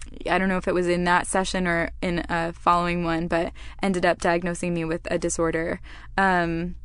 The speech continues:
and what was actually frustrating looking back now is that she diagnosed me with,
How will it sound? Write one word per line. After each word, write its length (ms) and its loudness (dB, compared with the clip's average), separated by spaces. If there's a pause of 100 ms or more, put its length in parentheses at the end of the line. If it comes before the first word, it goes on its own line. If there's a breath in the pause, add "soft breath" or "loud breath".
(680)
and 460 2
what 240 2
was 140 2
actually 720 0 (500 soft breath)
frustrating 1040 2 (340)
looking 320 0
back 340 4
now 380 2
is 200 0
that 240 4 (140)
she 300 2
diagnosed 560 4
me 100 0
with, 220 2